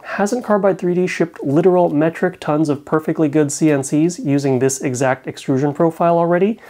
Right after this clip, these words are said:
What are you doing that requires reinventing the wheel?" And the answer is, yes, there are thousands of Shapeokos humming along just fine in people's garages, and no, technically I don't need to do any of this. But the truth is, as an engineer,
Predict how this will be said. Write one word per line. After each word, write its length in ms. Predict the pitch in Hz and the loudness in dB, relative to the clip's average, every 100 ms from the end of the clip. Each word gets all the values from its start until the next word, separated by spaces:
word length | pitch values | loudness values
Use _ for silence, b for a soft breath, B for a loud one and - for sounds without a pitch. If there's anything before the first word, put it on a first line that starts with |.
| B B B B | B B B B
What 300 | - 123 143 | -4 0 2
are 40 | 190 | 2
you 160 | 214 | 2
doing 260 | 175 175 175 | 2 2 4
that 160 | 165 151 | 0 -2
requires 480 | 156 - 156 143 | -4 -2 0 0
reinventing 600 | 120 143 135 135 139 139 | 0 0 2 0 -4 -2
the 60 | 120 | -2
wheel?" 300 | 113 170 107 - B B B B B B B _ _ - | 2 0 0 -8 B B B B B B B _ _ -4
And 240 | 156 160 - - - | 0 2 0 -12 -8
the 180 | 123 113 | -6 -4
answer 340 | 131 - 226 | -2 2 4
is, 380 | 208 190 - - - | 4 2 -2 -16 -6
yes, 280 | 135 147 - | -2 0 -2
there 220 | - 139 | -4 -2
are 100 | 131 | -2
thousands 460 | 139 135 143 160 180 | -2 0 2 2 -2
of 100 | 196 | 0
Shapeokos 600 | 170 147 131 113 127 127 | 0 0 -2 -2 -4 -2
humming 280 | 170 190 180 | 0 2 4
along 380 | 147 139 131 | 2 2 0
just 300 | 117 160 170 | 0 -2 -2
fine 200 | - 165 | -2 0
in 120 | 147 131 | 0 -2
people's 340 | 208 196 156 | -4 -2 -4
garages, 640 | - 139 143 147 160 160 B B B - | -2 2 2 2 0 -4 B B B 0
and 300 | 214 220 233 | 4 6 6
no, 260 | 208 98 - - | 4 0 -10 -8
technically 560 | - - 247 240 196 - | -2 0 0 2 0 0
I 140 | - 233 | 0 4
don't 160 | 233 | 4
need 160 | 180 175 | 2 0
to 80 | 160 | 2
do 260 | 160 - - | 2 0 -2
any 220 | 156 160 | 0 0
of 120 | 117 | -2
this. 380 | - 127 - - B B B | -6 -8 -8 -10 B B B
But 220 | - - 190 | -2 0 0
the 80 | |
truth 320 | 185 277 277 196 | 2 2 4 4
is, 240 | 160 156 | 2 2
as 180 | - 156 | 0 0
an 100 | 160 | 2
engineer, 540 | 196 202 196 196 202 | 2 2 2 2 0